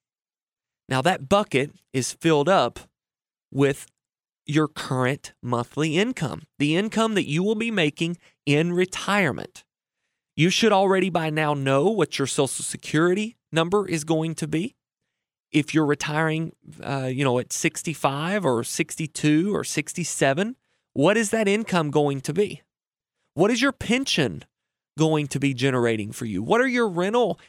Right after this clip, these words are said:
income? What's it gonna look like? Are you, do you own rental homes? Do you have passive income that is coming into this bucket to fill it up and eventually get to your target, to that mark that we've put on our, on our income bucket?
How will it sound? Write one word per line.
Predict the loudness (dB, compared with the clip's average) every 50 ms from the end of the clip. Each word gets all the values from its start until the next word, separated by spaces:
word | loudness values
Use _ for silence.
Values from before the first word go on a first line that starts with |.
| -4
income? | -2 0 0 0 -2 -2 -2 0 0 -2 -4 -8 -12 _ _ _ _ _ _ _ -18 -8
What's | 0 0 0 0 0 -2
it | -4 -2
gonna | 0 0 0
look | 2 2 2 0 0 -2
like? | -10 -10 -8 -6
Are | -4 -4
you, | -4 -4 -8
do | -6 -4 -2
you | -2 -2 -2 0
own | 0 0 0 0 0 0
rental | 0 0 2 0 0
homes? | 0 -2 -2 -2 -4 -6 -12 -14 -12 -12 -14 -14 -18 _ _ _ _ _ _ _ _ -4
Do | 0
you | 0 2
have | 2 2 0 -2 -4
passive | -6 -4 -2 -2 -2 -2 -2 0 0 0 0
income | 0 0 -2 -2 -4 -2 -2 0 0 0 -2 -6 -10 -14 -20 _ _ _ _ 0
that | 0 0
is | 0 -2
coming | -2 -2 -2 -2 0 0 -2 0
into | 0 0 0 0 -2 -2 -2 -2 0
this | 0 0 -2 -2 -2
bucket | -2 -2 -2 -2 -2 -6 -6 -6
to | -6 -8 -6
fill | -6 -6 -6 -4 -2 -2 -2 -2
it | -2 0
up | 0 0 -2 -2 _ _ _ _ _ _ _ -8
and | -4 -2
eventually | -2 0 0 0 0 0 -2 0 2 2 2 4 2 0 -2 -4 _ _ _ -12 -4
get | 0 0 0 -2 -4
to | -4 -2 0
your | 0 0 0 -2 -2
target, | -2 -4 -4 -2 -2 -2 -2 -4 -6 -8 _
to | -6 -4 -2
that | -2 -2 -4
mark | -4 -4 -2 -2 -2 -2 -4 -6 -4
that | -2 -2 0
we've | 0 -2 -2 -2
put | -2 -2 -2
on | 0 -2 0
our, | -2 -2 -4 -6 _ _
on | -8 -8 -6
our | -4 -2
income | 0 0 0 -2 -2 -2 -2 -2 -2
bucket? | -6 -8 -10 -14 -18 -18